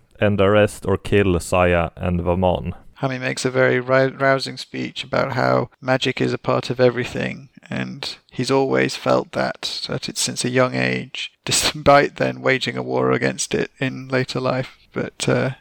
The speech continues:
Speaker 2: he's cool about it now.
Speaker 1: Before leaving, Kian can walk and talk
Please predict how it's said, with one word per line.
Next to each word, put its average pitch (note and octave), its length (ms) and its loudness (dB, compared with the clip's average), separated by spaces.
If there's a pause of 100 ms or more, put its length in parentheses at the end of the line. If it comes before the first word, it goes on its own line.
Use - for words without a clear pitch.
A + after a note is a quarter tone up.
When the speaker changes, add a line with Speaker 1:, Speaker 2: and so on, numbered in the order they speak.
Speaker 2:
he's - 160 -6
cool C3+ 300 -2
about B2+ 320 -2
it C3 80 -8
now. B2+ 380 -6
Speaker 1:
Before C3+ 400 2
leaving, B2+ 540 2
Kian A#2+ 640 2
can A2+ 220 2
walk G#2+ 340 2
and G#2 160 0
talk A2+ 440 0